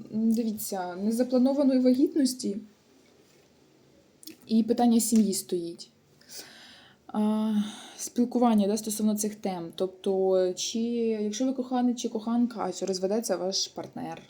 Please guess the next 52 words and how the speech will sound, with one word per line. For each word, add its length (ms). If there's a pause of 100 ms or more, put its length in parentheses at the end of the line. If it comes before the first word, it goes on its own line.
(640)
з 300
тією 440
там 240
стороною 520
трикутника, 760
а 40
чи 180
ні? 480
А 120
як 300
ваша, 500 (420)
ем, 500 (1500)
як 160
ваші 180
стосунки 440
далі 220
будуть 200
розвиватися, 760
чи 160
прийме 400
вас 520
його 480
чи 180
її 200
сім'я, 600
да? 140
Тобто 260
тут 140
все, 180
що 160
стосується 360
таких 260
моментів, 520
і 60
загалом, 460
да, 100
вам 160
партнер 380
може 200
прийти 280
і 20
сказати, 420
що 180
я 60
там 180
розлучаюся, 720
чи 140
я 60
там 160
в 20
процесі 440
розлучення, 600